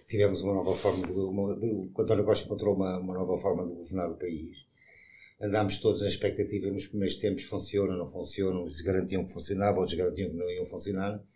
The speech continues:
Funcionou. Eh,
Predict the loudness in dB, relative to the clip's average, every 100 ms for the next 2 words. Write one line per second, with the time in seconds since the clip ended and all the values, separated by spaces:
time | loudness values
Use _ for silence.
0 | -20 -20 _ 0 2 4 2 2 -4 -10
1 | -18 -18 -20 -20 -20 -6 -2 0 0 -2
2 | -4 -6 -6